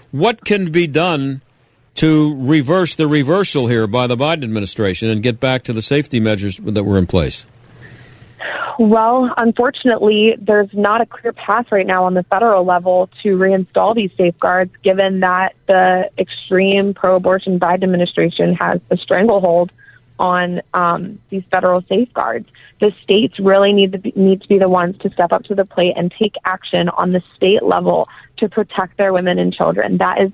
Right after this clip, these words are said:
Speaker 2: the surest way to ensure that these women aren't subject to, um, the dangerous threat that these pills pose.
Speaker 1: Yeah, and based on what the Biden administration is doing now, I, I wouldn't be surprised to see them push for having the pills in vending machines.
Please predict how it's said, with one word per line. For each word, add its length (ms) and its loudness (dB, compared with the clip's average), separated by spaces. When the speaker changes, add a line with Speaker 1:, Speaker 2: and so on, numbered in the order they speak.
Speaker 2:
the 100 0
surest 420 -2
way 380 0
to 120 4
ensure 380 2
that 160 0
these 180 -2
women 240 0
aren't 240 -4
subject 520 -4
to, 340 0
um, 360 -4
the 80 2
dangerous 500 2
threat 300 -2
that 160 -2
these 180 -2
pills 360 -6
pose. 340 -6
Speaker 1:
Yeah, 220 2
and 140 -2
based 300 -2
on 180 -2
what 140 -2
the 100 -4
Biden 340 -2
administration 720 -2
is 100 -2
doing 280 0
now, 320 2
I, 240 -2
I 160 -2
wouldn't 260 2
be 80 0
surprised 460 -2
to 40 -4
see 140 -2
them 140 -2
push 260 -4
for 140 0
having 260 2
the 100 0
pills 380 -2
in 160 -2
vending 360 0
machines. 580 -4